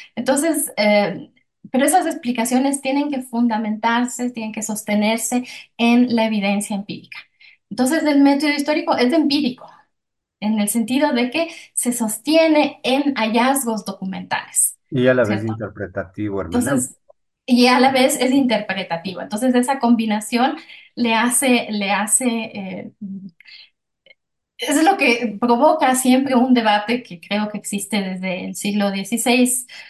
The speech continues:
Speaker 1: sobre que si la historia es, es un, es una ciencia,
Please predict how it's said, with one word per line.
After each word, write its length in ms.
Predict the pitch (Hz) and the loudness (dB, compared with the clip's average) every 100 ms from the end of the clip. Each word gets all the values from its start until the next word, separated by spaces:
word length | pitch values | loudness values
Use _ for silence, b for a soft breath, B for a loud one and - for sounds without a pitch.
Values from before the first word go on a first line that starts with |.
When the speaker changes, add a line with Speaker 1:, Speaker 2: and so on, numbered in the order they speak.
| B | B
Speaker 1:
sobre 340 | 220 214 214 | -4 0 0
que 140 | 214 | -2
si 160 | 214 208 | -2 0
la 180 | 208 208 | 2 0
historia 720 | 208 - 262 277 254 214 208 | 0 0 2 2 2 2 0
es, 480 | 202 - - - _ b b _ | -4 -4 -6 -8 _ b b _
es 340 | - 208 208 208 | -6 -4 -2 -4
un, 640 | 214 220 220 208 196 175 | -4 -4 -2 -2 -4 -10
es 140 | - 214 | -8 0
una 200 | 226 240 | 2 2
ciencia, 800 | - 302 320 311 247 226 240 | 2 4 4 4 2 0 -2